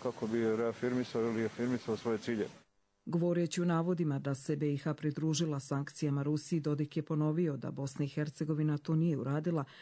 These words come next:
Speaker 2: jer je za uvođenje sankcija bilo kojoj zemlji potrebna odluka relevantnih organa, koju u ovom slučaju nema.
Speaker 1: Postoji ovdje dokaz o podjeli Bosne i Hercegovine. Muslimani će pokušati da se drže toga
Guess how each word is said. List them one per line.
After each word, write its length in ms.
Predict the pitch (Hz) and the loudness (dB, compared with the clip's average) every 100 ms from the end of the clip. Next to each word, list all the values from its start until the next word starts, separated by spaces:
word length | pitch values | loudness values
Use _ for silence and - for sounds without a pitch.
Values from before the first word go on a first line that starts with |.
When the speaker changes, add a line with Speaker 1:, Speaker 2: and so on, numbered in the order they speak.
| - | -8
Speaker 2:
jer 120 | 175 170 | -2 0
je 140 | 165 | 0
za 140 | 151 | 2
uvođenje 420 | 170 175 160 143 - | 0 0 0 -2 -2
sankcija 460 | - 165 - 165 | 0 0 2 -2
bilo 300 | 151 156 156 | 0 0 0
kojoj 360 | 147 156 151 156 | -2 -2 0 -2
zemlji 380 | - 165 165 151 | 0 2 2 2
potrebna 540 | 165 156 156 147 151 | -2 -2 -2 0 2
odluka 360 | 156 160 - 147 | 2 -2 -2 -2
relevantnih 680 | 147 143 151 151 - 143 | 0 2 2 2 0 -6
organa, 420 | 147 131 156 165 151 - - | -4 0 2 2 0 -8 -8
koju 280 | - 175 139 | 0 2 2
u 40 | |
ovom 200 | 139 139 | 0 -2
slučaju 540 | - 143 135 139 139 139 | -2 -2 -2 -2 -2 -2
nema. 340 | 139 - 147 - _ _ | -2 -6 -10 -12 _ _
Speaker 1:
Postoji 380 | - 120 - 120 | -2 -2 0 2
ovdje 320 | 120 135 131 123 | 2 2 0 -2
dokaz 380 | - 135 - 117 | -2 -2 0 -2
o 80 | 110 | -2
podjeli 400 | - 156 117 101 | -2 0 0 0
Bosne 320 | 98 110 107 | -2 -4 -4
i 20 | |
Hercegovine. 520 | 95 110 - 98 98 107 | -4 -4 -4 -6 -4 -2
Muslimani 500 | 110 120 117 135 131 | -2 0 0 0 -4
će 140 | 117 | -4
pokušati 560 | 110 143 - 135 127 117 | -4 -4 -2 -2 -2 0
da 180 | 120 120 - | 0 0 -6
se 100 | - | -2
drže 280 | 120 135 123 | 0 2 0
toga 420 | 104 135 127 110 | 0 0 0 0